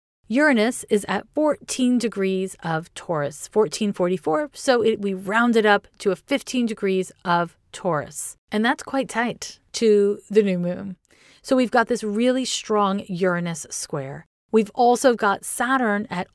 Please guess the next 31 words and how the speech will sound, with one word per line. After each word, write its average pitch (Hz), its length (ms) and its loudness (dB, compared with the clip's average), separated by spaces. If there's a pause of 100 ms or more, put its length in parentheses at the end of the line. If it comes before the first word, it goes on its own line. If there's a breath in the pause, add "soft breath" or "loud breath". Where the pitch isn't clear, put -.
almost 254 640 0
ten 294 340 -2
degrees 214 720 -4
of 175 140 -6
Aquarius, 185 720 -8
forming 175 360 -4
an 170 160 -8
opposition 233 720 -2 (360 loud breath)
to - 200 -2
the 269 140 -2
new 202 160 0
moon, 233 400 0 (160)
and 165 280 -8
also, 240 460 0 (140)
uh, 190 280 0 (200)
square 220 440 6
to 233 140 -4
Uranus, 247 560 0
making 240 440 4
this 220 200 4
chart 277 320 4 (100)
hold 226 460 -2
a 185 200 -4
T-square - 800 -8 (140)
between 233 640 0 (220)
the 202 100 2
sun 170 240 0
and 175 100 0
moon, 220 360 2
opposite 156 360 -8
Saturn, 202 440 -2